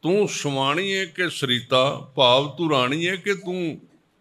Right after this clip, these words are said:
ਇਹ ਨੌਕਰਾਣੀ ਹੈ ਜਿਹੜੇ ਤੇਰੇ ਪੁੱਤਰ ਦੇ ਨਾਲ ਇਹ ਵਿਹਾਰ ਕੀਤਾ। ਤੇ ਮਾਂ ਸੀ ਬੜੀ ਸਿਆਣੀ, ਉਹਨੇ ਜਿਹੜਾ, ਜਿਹੜਾ ਗਿਆਨ ਦਿੱਤਾ ਉਹ ਗਿਆਨ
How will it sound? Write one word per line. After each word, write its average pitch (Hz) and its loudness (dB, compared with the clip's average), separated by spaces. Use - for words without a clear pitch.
ਇਹ 165 2
ਨੌਕਰਾਣੀ 147 2
ਹੈ 202 2
ਜਿਹੜੇ 175 0
ਤੇਰੇ 160 0
ਪੁੱਤਰ 165 -2
ਦੇ 165 2
ਨਾਲ 143 2
ਇਹ 156 0
ਵਿਹਾਰ 123 2
ਕੀਤਾ। 131 0
ਤੇ 147 4
ਮਾਂ 139 2
ਸੀ 180 -4
ਬੜੀ 160 -2
ਸਿਆਣੀ, 120 -4
ਉਹਨੇ 208 2
ਜਿਹੜਾ, 202 2
ਜਿਹੜਾ 170 4
ਗਿਆਨ 131 0
ਦਿੱਤਾ 180 -4
ਉਹ 185 -2
ਗਿਆਨ 135 0